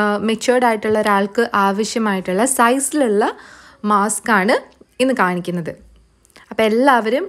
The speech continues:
ഡ്രസ്സിനൊക്കെ അനുസരിച്ചുള്ള, ആ, തുണിയൊക്കെ എടുത്ത് മാച്ചിങ് ആയിട്ടൊക്കെ മാസ്ക് ഈസി ആയിട്ട് അഞ്ച് മിനിറ്റിൽ വീട്ടിലുണ്ടാക്കി എടുക്കാൻ പറ്റും. ഫസ്റ്റ് നമ്മൾ ചെയ്യേണ്ടത് ഒരു സ്ക്വയർ ആയിട്ടുള്ള തുണി എടുക്കണം.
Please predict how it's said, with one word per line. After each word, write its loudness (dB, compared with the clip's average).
ഡ്രസ്സിനൊക്കെ 0
അനുസരിച്ചുള്ള, 0
ആ, 2
തുണിയൊക്കെ 0
എടുത്ത് 0
മാച്ചിങ് 0
ആയിട്ടൊക്കെ 0
മാസ്ക് -2
ഈസി 2
ആയിട്ട് -2
അഞ്ച് -2
മിനിറ്റിൽ -2
വീട്ടിലുണ്ടാക്കി -4
എടുക്കാൻ -2
പറ്റും. -10
ഫസ്റ്റ് 2
നമ്മൾ 2
ചെയ്യേണ്ടത് 2
ഒരു 2
സ്ക്വയർ 2
ആയിട്ടുള്ള -2
തുണി 2
എടുക്കണം. -2